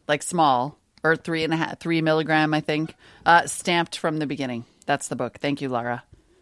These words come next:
In the Discord. That's the one that basically is this, like, massive, uh,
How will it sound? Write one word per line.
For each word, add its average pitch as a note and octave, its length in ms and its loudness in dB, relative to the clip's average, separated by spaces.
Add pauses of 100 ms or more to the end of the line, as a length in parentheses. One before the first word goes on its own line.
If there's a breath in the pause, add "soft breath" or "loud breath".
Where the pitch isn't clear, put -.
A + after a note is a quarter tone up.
(420)
In D#3 120 2
the C#3 80 0
Discord. B2 520 -4 (240)
That's C#3+ 240 0
the C#3+ 100 -2
one C3+ 200 2
that C3 160 -4
basically C3+ 460 -4
is B2+ 140 -6
this, C3 200 -8
like, C3 360 -8 (640)
massive, D3+ 1300 0 (800)
uh, C#3+ 360 6